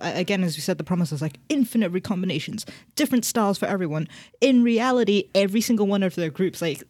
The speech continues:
tends to, to, like, just all of the N C T groups just, like, start veering towards a certain s-, so-, like, sound. A-, and then, s-, and then, like, they kinda hit a point where they're all really similar for the time period, and then co-, like, converge back out again,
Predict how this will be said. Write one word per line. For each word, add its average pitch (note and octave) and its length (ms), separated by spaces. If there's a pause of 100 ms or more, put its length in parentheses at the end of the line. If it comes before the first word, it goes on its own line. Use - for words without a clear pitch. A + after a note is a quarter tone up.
tends A#3+ 320
to, - 220
to, - 160
like, F#3 180
just - 220
all F#3 260
of A3 60
the G3 100
N E3 100
C F3+ 120
T E3 100
groups - 300
just, F3 160
like, F#3 100
start F#3 300
veering D#3+ 360
towards E3 300
a D#3 60
certain D3 680
s-, - 220 (140)
so-, - 340
like, D3 220
sound. G3+ 540 (600)
A-, - 60
and E3+ 340
then, F3+ 180
s-, - 320 (180)
and F3 160
then, F3+ 180
like, E3 300
they F3 100
kinda F3+ 220
hit F3 240
a F3+ 40
point F3 300
where E3 100
they're E3 160
all D#3+ 440 (180)
really C3+ 340
similar C4 460
for G#3+ 160
the F3+ 80
time F3+ 240
period, E3+ 300
and F3+ 140
then F3+ 80
co-, G3+ 120 (120)
like, D#3+ 280 (160)
converge F#3 400
back C#3+ 240
out - 140
again, - 240